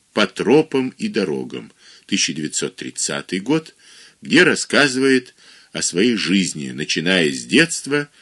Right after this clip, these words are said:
и до своей писательской работы в предреволюционное время.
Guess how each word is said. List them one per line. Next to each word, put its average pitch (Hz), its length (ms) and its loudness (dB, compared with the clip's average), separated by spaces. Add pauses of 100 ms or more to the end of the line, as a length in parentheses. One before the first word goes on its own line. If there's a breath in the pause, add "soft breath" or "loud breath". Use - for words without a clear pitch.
(240 soft breath)
и 170 180 -2
до - 140 -8
своей 135 300 -2
писательской 85 720 -2
работы 139 580 -2 (300 soft breath)
в - 80 -20
предреволюционное 90 1040 0
время. 58 380 -12